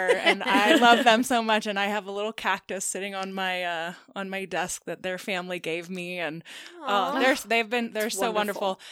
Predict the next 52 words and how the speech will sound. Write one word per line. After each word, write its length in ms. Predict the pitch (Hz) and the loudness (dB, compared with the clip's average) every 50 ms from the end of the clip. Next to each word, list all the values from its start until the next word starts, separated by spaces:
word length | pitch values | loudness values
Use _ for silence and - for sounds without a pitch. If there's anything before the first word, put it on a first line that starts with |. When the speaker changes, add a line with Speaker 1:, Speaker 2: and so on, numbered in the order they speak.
| - - - - | -20 -12 -4 -2
Speaker 2:
I 120 | 190 202 | -2 -2
work 280 | 196 220 220 220 - - | -2 -4 -6 -6 -6 -6
with 160 | 233 226 - | -6 -4 -2
them 300 | 214 208 208 208 202 196 | -4 -4 -2 -4 -6 -8
for, 280 | - - 208 196 - | -8 -8 -6 -6 -4
I 140 | - 202 202 - 202 - | -4 -6 -6 -6 -10 -14
mean, 300 | 185 196 196 190 185 156 - | -12 -10 -8 -8 -10 -8 -6
since 400 | - - 202 190 196 - - - | -6 -4 -4 -4 -4 -4 -6 -8
the 220 | - - - 185 | -8 -8 -8 -8
first 260 | 180 - 190 190 - | -6 -6 -8 -8 -8
time 180 | - 196 180 185 | -10 -10 -8 -8
I 60 | 180 | -8
was 140 | 175 175 196 | -8 -8 -8
on 160 | 185 180 180 | -10 -10 -8
your 120 | 175 170 170 | -10 -10 -12
podcast, 540 | - - 170 185 180 - 170 131 147 - | -10 -8 -8 -8 -8 -8 -8 -6 -6 -6
pretty 220 | - - 156 156 156 | -6 -8 -12 -10 -10
much. 300 | 156 147 135 - - - | -12 -12 -10 -8 -8 -4
So, 280 | - 208 202 202 208 | -2 0 0 2 0
like, 240 | 196 196 190 185 175 165 170 | 0 0 0 0 0 0 2
and 160 | 233 277 294 | 2 4 4
then 120 | 311 262 | 4 2
Speaker 3:
Wow. 80 | 226 - | 2 4
Speaker 2:
all 160 | - 220 233 220 | 4 4 4 4
these 240 | 226 214 196 185 | 2 -2 -2 -4
other, 400 | 180 170 180 190 190 185 175 - - - | -4 -6 -4 -4 -4 -4 -4 -4 -6 -4
all 140 | 190 185 180 | -6 -4 -4
these 200 | 185 185 170 - - | -6 -8 -8 -8 -10
other 240 | 175 175 180 175 - | -8 -8 -8 -8 -8
awesome 580 | - 160 165 175 - - 185 165 151 165 160 160 - | -6 -6 -6 -6 -6 -8 -8 -8 -10 -10 -12 -14 -12
people 280 | - 208 196 - 214 160 | -10 -10 -6 -4 -4 -4
that 140 | 185 175 | -4 -4
I've 120 | 175 170 220 | -4 0 2
been 180 | 220 220 220 | 2 2 4
able 280 | 220 214 202 196 190 190 | 2 2 2 2 0 0
to 60 | 202 208 | -2 -4
Speaker 1:
Weirdos. 40 | 196 | -4
Speaker 2:
do. 80 | 190 | -4
Speaker 1:
You 180 | 185 175 170 190 | -2 0 0 -2
can 80 | 190 220 | 0 2
Speaker 2:
Yeah, 100 | 220 214 277 | 4 6 6
Speaker 1:
call 100 | 320 294 | 6 4
them 20 | 185 | 4
Speaker 2:
weird 360 | 220 226 277 359 320 165 170 | 4 4 4 4 2 0 0
Speaker 1:
weirdos. 220 | 208 226 262 320 294 | 2 2 4 4 6
Speaker 2:
weirdos 240 | 254 220 202 190 | 4 4 4 2
that 160 | 202 208 196 202 | -2 0 0 2
I 80 | 202 | 2
got 240 | 349 202 196 196 - | 2 2 0 0 -2
Speaker 1:
<laughs> 80 | - 226 | -4 -6
Speaker 2:
to 60 | 220 | -4
do, 420 | 208 196 196 190 190 185 185 185 | -4 -4 -4 -4 -4 -6 -6 -8